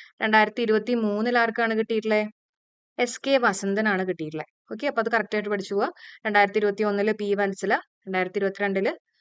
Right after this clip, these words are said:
സേതുവിനാണ് കിട്ടിയിട്ടുള്ളത്. രണ്ടായിരത്തി ഇരുപത്തി മൂന്നില് എസ് കെ വസന്തൻ. ഇനി പി വത്സലനെ ബേസ് ചെയ്തിട്ടുള്ള ഇമ്പോർട്ടന്റ് ആയിട്ടുള്ള കൃതികളും നോവലും ഒക്കെ എല്ലാവരും നോക്കി പോവാ ട്ടോ. നിങ്ങൾക്ക് ആവശ്യം ഉണ്ടെങ്കിൽ ഒന്ന് കമന്റ് ചെയ്ത് കഴിഞ്ഞാൽ ഞാൻ വേണമെങ്കിൽ ചെറിയ കുഞ്ഞൊരു വീഡിയോ ആയിട്ട്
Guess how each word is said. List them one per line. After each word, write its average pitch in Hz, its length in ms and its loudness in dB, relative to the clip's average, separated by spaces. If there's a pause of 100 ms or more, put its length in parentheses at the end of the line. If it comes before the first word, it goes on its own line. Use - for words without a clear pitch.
(200)
സേതുവിനാണ് 202 600 2
കിട്ടിയിട്ടുള്ളത്. 208 400 2
രണ്ടായിരത്തി 196 340 0
ഇരുപത്തി 190 200 0
മൂന്നില് 190 320 0 (260)
എസ് - 280 -8
കെ 269 80 2 (280)
വസന്തൻ. 160 360 -12 (600)
ഇനി 302 100 0
പി 302 180 0 (120)
വത്സലനെ 254 500 2
ബേസ് 226 200 2
ചെയ്തിട്ടുള്ള 220 460 0 (420)
ഇമ്പോർട്ടന്റ് 240 440 2
ആയിട്ടുള്ള 220 400 4 (300)
കൃതികളും 220 400 0
നോവലും 214 340 2
ഒക്കെ 214 120 -2
എല്ലാവരും 208 320 0
നോക്കി 196 300 -2
പോവാ 175 180 2
ട്ടോ. 196 140 0 (1000)
നിങ്ങൾക്ക് 220 240 2
ആവശ്യം 220 240 4
ഉണ്ടെങ്കിൽ 226 220 0
ഒന്ന് 233 120 -2
കമന്റ് 214 280 0
ചെയ്ത് 208 120 0
കഴിഞ്ഞാൽ 208 320 0
ഞാൻ 202 180 -2
വേണമെങ്കിൽ 202 240 0
ചെറിയ 214 320 -2
കുഞ്ഞൊരു 233 420 -2
വീഡിയോ 208 180 2
ആയിട്ട് 196 160 0